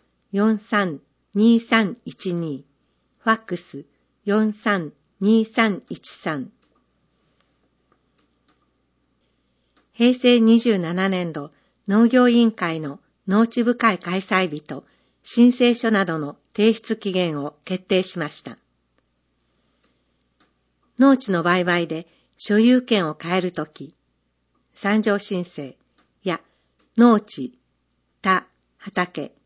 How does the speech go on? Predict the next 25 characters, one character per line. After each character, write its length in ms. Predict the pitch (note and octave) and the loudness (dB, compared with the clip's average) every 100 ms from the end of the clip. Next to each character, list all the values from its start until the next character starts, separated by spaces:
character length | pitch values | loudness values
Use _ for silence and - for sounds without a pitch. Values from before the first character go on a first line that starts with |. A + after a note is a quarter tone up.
| _ _ _ | _ _ _
を 180 | G#3 G3+ - _ - | -6 -6 -8 _ -2
農 200 | G#3+ A#3+ | 2 2
地 240 | A#3 B3+ | 2 2
以 20 | |
外 220 | B3 A#3+ G3+ | 4 2 2
の 80 | |
も 100 | F3+ | -2
の 140 | F3 E3 | -2 -4
に 140 | D3 | -8
転 360 | - - G3+ A3 | -12 -4 0 2
用 180 | A3 G#3+ | 2 0
し 180 | - | 0
よ 80 | G3+ | -2
う 60 | G3+ | 0
と 120 | D#3+ | -6
す 160 | - D#3+ | -6 -6
る 100 | D3+ | -6
と 140 | C#3 | -10
き、 260 | - C3+ - _ _ _ _ _ _ _ | -14 -18 -18 _ _ _ _ _ _ _
四 280 | G3+ B3+ A#3 | -2 0 0
条 220 | F3+ E3+ | 0 -2
五 160 | D3+ G3 | 0 -2
条 240 | G#3 A3+ | 2 0
申 240 | A3+ A#3 G3+ | 0 -4 -6
請 400 | - D3+ C3+ | -6 -12 -12